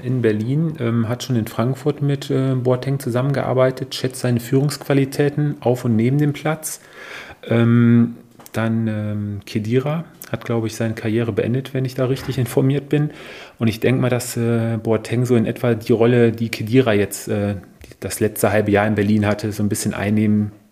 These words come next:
soll und wird. Ja, mal gucken, wie viele Spieler machen, äh, machen wird. Ist er jetzt aus, äh, Monza gekommen, ist nicht aufgestiegen dort. Und, ähm,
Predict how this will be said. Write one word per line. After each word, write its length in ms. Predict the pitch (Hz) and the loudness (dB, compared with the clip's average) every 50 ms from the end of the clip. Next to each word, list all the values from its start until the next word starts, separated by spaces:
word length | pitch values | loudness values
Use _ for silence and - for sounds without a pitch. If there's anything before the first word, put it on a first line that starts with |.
| _ _ _ _ _ | _ _ _ _ _
soll 300 | - 95 101 101 110 120 | -6 0 4 4 6 6
und 200 | 127 117 98 - | 6 4 2 2
wird. 300 | 92 104 110 120 - - - - - - _ _ _ _ _ _ _ _ _ _ - - - - - - - - - - - - - - _ - | 4 4 4 4 4 0 -6 -18 -20 -20 _ _ _ _ _ _ _ _ _ _ -20 -20 -18 -18 -18 -18 -18 -18 -18 -20 -20 -20 -20 -14 _ 0
Ja, 120 | 117 120 | 2 2
mal 120 | 123 120 107 | 4 2 2
gucken, 200 | - 180 233 208 | 2 2 4 4
wie 40 | 123 | 4
viele 240 | - - 113 107 101 | 4 4 2 2 2
Spieler 440 | - - 123 117 113 110 107 101 98 | 0 0 2 2 4 4 4 4 2
machen, 460 | 95 101 104 - 120 110 104 104 - | 2 2 2 2 2 0 0 -2 -2
äh, 460 | 120 110 107 101 101 98 95 90 98 | -2 -2 0 0 0 -2 -4 -4 -4
machen 300 | 101 101 - 117 104 98 | -4 -4 -2 -2 -4 -2
wird. 240 | - 101 98 - - - _ _ _ _ - 214 | -4 -4 -6 -6 -10 -16 _ _ _ _ -18 -16
Ist 180 | 214 - - - | -14 -12 -8 -6
er 80 | 117 110 | -4 -4
jetzt 200 | 110 110 - 107 | -4 -4 -4 -4
aus, 240 | 107 104 - - | -4 -4 -4 -4
äh, 140 | 110 107 101 | -2 -2 0
Monza 400 | 98 98 104 107 120 123 - 139 | 0 0 0 0 -2 -2 -2 -2
gekommen, 520 | 131 135 131 - - 156 160 175 180 180 - - _ _ _ _ _ - | -2 -2 -2 -2 -2 0 0 0 -2 -4 -8 -16 _ _ _ _ _ -20
ist 160 | - - - | -12 -4 0
nicht 200 | 117 113 - - | 0 0 0 2
aufgestiegen 600 | - 113 123 123 - 127 - - - 139 131 139 131 | 2 2 2 0 0 -4 -4 -2 -2 -2 0 0 2
dort. 300 | 135 135 143 151 - - - _ - - _ - - - - - _ _ _ | 0 0 -2 -2 -6 -10 -20 _ -20 -20 _ -20 -20 -20 -20 -20 _ _ _
Und, 680 | - 117 113 113 110 113 110 110 110 110 110 107 - - | -2 0 2 2 2 2 0 0 0 -2 -2 -4 -6 -6
ähm, 580 | 113 107 107 104 104 104 104 104 101 101 98 | -4 -4 -2 -2 -4 -4 -4 -6 -6 -6 -8